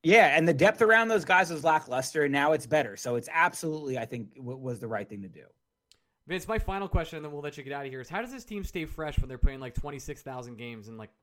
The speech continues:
Speaker 2: I don't know, forty days?
Speaker 1: I don't know, because I feel like I'm tired all the time. I, dude, I have no idea how they do it.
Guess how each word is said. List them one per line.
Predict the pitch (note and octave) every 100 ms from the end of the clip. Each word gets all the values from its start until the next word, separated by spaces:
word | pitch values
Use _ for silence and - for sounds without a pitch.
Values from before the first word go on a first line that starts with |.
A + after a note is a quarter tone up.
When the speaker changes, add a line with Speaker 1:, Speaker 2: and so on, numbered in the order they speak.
| A#2
Speaker 2:
I |
don't | G#2
know, | G2 -
forty | A#2+ A#2
days? | A#2+ C3 C#3 - _ _ _ _ _ _ _ _ _ _ -
Speaker 1:
I | C3+
don't | D#3 D3
know, | C3+
because | A#2+ A#2+ C3
I | C3+ C#3
feel | C#3 C#3
like | B2
I'm | B2+ A#2+
tired | - C3 A#2 G#2+ G#2
all | - A2+ G#2
the | G2
time. | - G#2+ F#2+ F#2
I, | G#2+
dude, | G2+ A#2+
I | A#2+ A#2+
have | A#2+
no | A#2 B2
idea | A2 G#2+ G2+
how |
they | G2+ G2
do | F#2
it. | D#2 A#1+